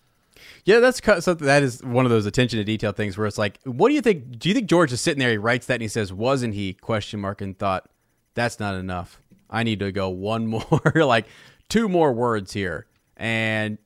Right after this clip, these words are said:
really emphasize it." I mean, really, that's probably what he thought, or maybe in editing, they thought, "Where's the spot where we can emphasize more that John needs to question his parentage?" 'Cause it does happen,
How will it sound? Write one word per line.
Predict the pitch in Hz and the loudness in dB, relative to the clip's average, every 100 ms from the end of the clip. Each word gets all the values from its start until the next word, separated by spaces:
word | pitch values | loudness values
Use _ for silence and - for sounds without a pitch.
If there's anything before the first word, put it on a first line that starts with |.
| - | -8
really | 131 147 123 | 0 2 4
emphasize | 113 101 98 104 87 - | 2 -2 -6 -6 -8 -12
it." | - - | -4 0
I | |
mean, | 262 294 | 2 2
really, | 302 339 160 | 0 0 0
that's | 151 175 | -2 -6
probably | - 208 220 | -2 0 0
what | 185 190 | 0 -2
he | 170 | -2
thought, | - 180 - | 0 0 0
or | 131 | -2
maybe | 135 143 135 | -2 -2 -2
in | - | -2
editing, | 127 156 110 104 107 _ _ _ | -2 -2 -4 -6 -10 _ _ _
they | 117 | -4
thought, | 117 123 110 | 0 0 0
"Where's | 127 131 | 0 0
the | 120 | -2
spot | - 123 123 85 | -4 0 0 -2
where | 117 117 | -4 -2
we | 113 | -4
can | 113 117 | -4 -6
emphasize | 113 117 120 120 113 101 | -4 -6 -6 -4 -6 -4
more | 120 117 104 101 _ _ _ _ | -4 -2 -4 -6 _ _ _ _
that | 117 104 | -6 -2
John | 117 117 | 0 0
needs | 113 95 | -2 -6
to | 101 | -12
question | - 123 113 120 104 | -4 -4 -4 -6 -8
his | 98 | -8
parentage?" | - 117 120 - 92 90 | -6 -6 -6 -8 -10 -6
'Cause | 117 | -6
it | 110 | -4
does | 117 113 | -4 -2
happen, | 104 107 101 | -4 -6 -8